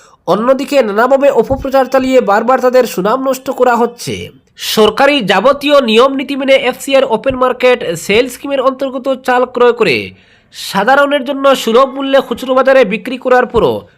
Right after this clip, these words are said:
সরকারি প্রকল্পের চাল বিক্রি করছেন বলে পাইকারি ব্যবসায়ীদের উপর উত্থাপিত অভিযোগ কোনোভাবেই গ্রহণযোগ্য নয় বলে জানান কাছাড় ও শ্রীভূমি জেলার ফুড গ্রেইনস মার্চেন্ট অ্যাসোসিয়েশনের কর্মকর্তারা।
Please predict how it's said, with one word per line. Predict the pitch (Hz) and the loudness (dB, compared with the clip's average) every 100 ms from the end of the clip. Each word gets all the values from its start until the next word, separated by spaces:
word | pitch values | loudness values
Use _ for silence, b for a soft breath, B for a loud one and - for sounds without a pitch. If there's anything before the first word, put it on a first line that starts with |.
| b | b
সরকারি | - - 202 196 240 285 | -16 -4 -4 -2 -2 -2
প্রকল্পের | - 277 269 262 269 226 | -2 -2 -2 0 -4 0
চাল | 254 247 | 0 0
বিক্রি | 185 196 285 269 | -2 -6 -8 -10
করছেন | 294 247 262 | -10 -10 -10
বলে | 269 269 | -4 -4
পাইকারি | 262 240 254 262 262 | -2 -2 -2 0 0
ব্যবসায়ীদের | 254 254 262 240 254 | 0 -2 -6 -6 -8
উপর | 226 233 143 107 b b b b - | -4 0 0 -2 b b b b -10
উত্থাপিত | 208 185 277 269 269 | -10 -6 -4 -4 -2
অভিযোগ | 285 262 262 247 262 | 2 2 0 -4 -6
কোনোভাবেই | 269 269 254 254 254 | -6 -2 0 2 0
গ্রহণযোগ্য | 185 196 220 240 240 220 | -2 -2 -2 -4 -8 -4
নয় | 254 247 | 0 2
বলে | 240 247 | 2 2
জানান | 240 247 233 220 160 - | 2 2 0 -2 -8 -6
কাছাড় | 220 220 269 247 | -4 0 0 2
ও | 254 | 0
শ্রীভূমি | - - 214 254 285 | 0 -4 -6 -6 -6
জেলার | 277 269 262 | 0 2 0
ফুড | - 220 254 | -2 -6 -4
গ্রেইনস | 226 262 240 - | -2 0 0 -6
মার্চেন্ট | - 170 220 262 254 | -8 -6 -4 -4 -4
অ্যাসোসিয়েশনের | 214 269 269 269 262 262 254 | -4 -6 -6 -6 -8 -4 -6
কর্মকর্তারা। | 247 247 240 240 240 180 117 | -2 -2 0 -2 -2 -4 -6